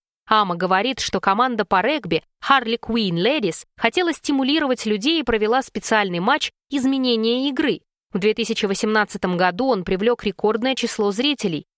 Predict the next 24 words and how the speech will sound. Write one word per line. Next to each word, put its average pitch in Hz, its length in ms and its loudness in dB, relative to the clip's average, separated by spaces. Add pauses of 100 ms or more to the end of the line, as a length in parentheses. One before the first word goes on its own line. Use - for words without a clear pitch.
четыре 294 380 0
с - 80 -8
половиной 247 480 0
тысячи 202 420 -4
человек. 170 680 0 (240)
Я 233 180 4
нахожу 285 340 0
эти 381 200 0
показатели 285 640 0
несколько 233 480 -2
удручающими. 190 960 0 (160)
Они, 214 280 0
безусловно, 196 640 0
улучшатся 202 540 -2
только - 260 -2
в - 80 -6
том 175 220 0
случае, 262 500 -2
если 226 260 0
женский 247 420 -2
спорт - 380 0
получит 247 440 0
большую 269 460 0
известность. 285 640 -2